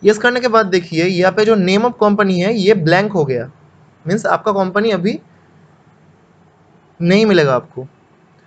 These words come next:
देखिए एक बार चेक कर लेते हैं, सिलेक्ट कंपनी का जो ऑप्शन यहाँ पे दिख रहा है इसको एक बार एंटर मारो और आपका जो कंपनी था रॉय ये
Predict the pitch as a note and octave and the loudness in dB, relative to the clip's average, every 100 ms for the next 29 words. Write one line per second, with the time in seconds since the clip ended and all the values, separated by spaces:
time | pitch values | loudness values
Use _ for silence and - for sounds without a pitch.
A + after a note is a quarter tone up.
0 | _ D#3 E3 G3+ G#3+ F3 F#3+ G3 G3 G3+ | _ -6 -4 0 0 0 -4 -4 -2 0
1 | G3+ G3 G3+ A#3 - G3+ A#3+ A#3+ G#3 G3+ | 0 0 -2 -2 -6 -2 -2 0 -2 0
2 | A3+ A#3 A3 G3 - G3+ G3 G3 G3 F3 | 0 2 2 0 0 -2 0 0 -2 -6
3 | A#3 G3+ E3 D3+ - - - _ _ _ | -2 0 2 2 0 -6 -20 _ _ _
4 | _ _ _ _ _ - D3+ G3+ F#3+ G3+ | _ _ _ _ _ -20 0 2 2 0
5 | G3 A3 A3 G#3+ C4 - _ _ _ _ | 0 -2 0 0 0 -6 _ _ _ _
6 | _ _ - E3 D#3+ F3+ E3+ G#3+ A3+ G3 | _ _ -4 -2 0 -2 0 0 2 0
7 | G3 A3+ A#3 G#3 _ _ - A3 E3+ G3 | 2 0 -2 -8 _ _ -2 0 2 -2
8 | - _ _ _ _ _ _ _ _ _ | -8 _ _ _ _ _ _ _ _ _
9 | _ _ _ _ _ _ _ _ _ _ | _ _ _ _ _ _ _ _ _ _
10 | - _ _ _ - - D3 F3+ E3 E3 | -20 _ _ _ -14 -2 2 4 2 0
11 | D#3 - _ _ _ _ _ E3+ F3+ A3 | -6 -18 _ _ _ _ _ -6 0 2
12 | B3 A4 | 0 -4